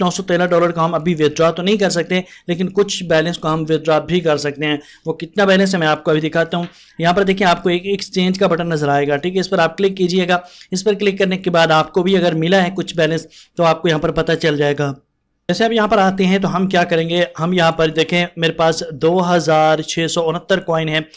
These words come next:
जो मुझे अनलॉक हुए पड़े हैं। मैं यहाँ पर मैक्स पे क्लिक करता हूँ, ठीक है, जैसे मैंने मैक्स पे क्लिक किया,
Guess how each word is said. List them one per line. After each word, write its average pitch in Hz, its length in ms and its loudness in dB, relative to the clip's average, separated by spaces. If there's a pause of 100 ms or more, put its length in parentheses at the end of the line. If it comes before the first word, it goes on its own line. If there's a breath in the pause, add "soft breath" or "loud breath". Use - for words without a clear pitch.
(240 loud breath)
जो 170 100 0
मुझे 165 240 -2
अनलॉक 156 540 0
हुए 156 220 2
पड़े 147 200 -2
हैं। 143 140 -2 (300 loud breath)
मैं 170 80 -2
यहाँ 175 120 2
पर 185 120 -2
मैक्स 170 300 -4
पे 202 100 -2
क्लिक 190 220 -2
करता 180 240 0
हूँ, 170 100 -2
ठीक 165 180 -6
है, 175 60 0
जैसे 160 240 -4
मैंने 160 180 -2
मैक्स 156 360 -2
पे 180 120 -2
क्लिक 165 220 -4
किया, 165 240 2